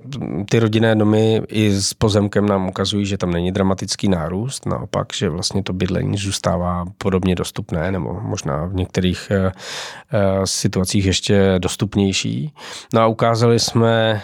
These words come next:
eh, že i v, eh, ro-, bytech, eh, jak v Praze,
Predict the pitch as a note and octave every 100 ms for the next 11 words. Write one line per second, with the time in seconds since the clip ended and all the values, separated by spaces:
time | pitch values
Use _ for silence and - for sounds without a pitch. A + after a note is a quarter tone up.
0 | - A2+ G#2 G#2 A2+ G#2+ G2+ F2+ - -
1 | A2+ A2+ A2 G2 F#2 G#2+ F#2+ E2+ - -
2 | - F#2 F2 F2+ F#2+ G2+ G2+ G2+ - G2
3 | C#3+ - - - F#2+ F2+ F2+ F#2 E2+ G2
4 | - - - G#2 G2+ G#2 A2